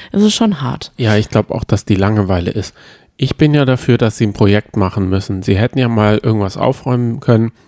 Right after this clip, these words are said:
Speaker 1: Das
Speaker 2: irgendwas
Speaker 1: kommt noch.
Speaker 2: basteln, ein Wochenprojekt, eine Monatsaufgabe, irgendwas Gutes tun, hätten sie ja mal machen können.
Speaker 1: Ja.
Speaker 2: Oder Merch basteln,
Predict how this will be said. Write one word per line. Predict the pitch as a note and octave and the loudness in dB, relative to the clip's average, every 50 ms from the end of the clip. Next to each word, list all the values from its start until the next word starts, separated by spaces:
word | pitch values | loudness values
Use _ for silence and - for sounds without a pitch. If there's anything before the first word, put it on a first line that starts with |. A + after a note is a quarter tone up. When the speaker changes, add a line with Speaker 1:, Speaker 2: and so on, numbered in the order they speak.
| _ _ - | _ _ -2
Speaker 1:
Das | D3+ A#2 | 0 0
Speaker 2:
irgendwas | A2+ A2+ G#2+ A2 B2 B2+ | 2 2 2 2 2 0
Speaker 1:
kommt | - - | 0 0
noch. | C3 C3 B2+ | 0 0 0
Speaker 2:
basteln, | - - A#2+ A2 A2+ A2 G#2+ A2 - _ _ _ _ _ _ _ _ _ _ _ _ _ _ _ _ - - - - | -2 -4 -4 -4 -2 -4 -6 -8 -12 _ _ _ _ _ _ _ _ _ _ _ _ _ _ _ _ -20 -20 -12 -4
ein | - A2 G2+ F#2+ | 0 0 2 2
Wochenprojekt, | A#2 A#2+ B2+ - C3 A2+ - - A#2 A2 A2 A#2 A#2+ - _ - | 2 2 0 0 -4 -4 -2 0 0 0 0 0 -4 -6 _ -10
eine | - G#2+ G#2+ | -4 0 2
Monatsaufgabe, | G#2+ A2 A#2+ C3 D3 C#3+ C3+ C3+ - - - A#2 A#2 - - - A#2 A#2+ A#2 A#2 A2+ A#2 - - - - - - - - | 4 4 6 6 4 4 2 2 0 -2 -2 -4 -4 -2 -2 -2 0 0 2 2 0 -2 -2 -8 -18 -20 -20 -20 -8 -2
irgendwas | - B2+ A#2+ A#2 A#2 A2+ A2+ A2+ - | 0 0 2 2 2 0 0 0 0
Gutes | - - D#3+ D#3 - C#3+ C3 - | 2 2 2 4 4 2 2 0
tun, | - - C3 A#2+ A#2+ B2 | 2 2 4 4 6 4
hätten | A#2 B2+ - C3 A#2+ | 4 2 2 0 0
sie | - B2+ | 0 2
ja | A2+ | 2
mal | A2 A2 A2 | 2 2 0
machen | G#2+ G2+ G#2 - - A2 G2 | 0 0 -2 -2 -6 -8 -8
können. | - G2+ F#2 F2+ G#2+ - _ _ _ _ _ _ - | -6 -8 -8 -8 -10 -14 _ _ _ _ _ _ -8
Speaker 1:
Ja. | F3+ E3 D#3+ D3+ - - _ - - - - - - - - - | -6 -4 -4 -6 -8 -12 _ -20 -20 -20 -20 -20 -20 -20 -4 0
Speaker 2:
Oder | - D#3 D#3+ D#3+ C#3 | 2 4 4 4 2
Merch | B2+ B2+ C#3+ D#3 E3 - - - - _ - | 2 2 2 2 2 0 -2 -6 -8 _ -2
basteln, | C3+ C#3+ D3 - - - C#3+ C#3 C#3+ | 0 0 0 -2 -2 -2 0 0 0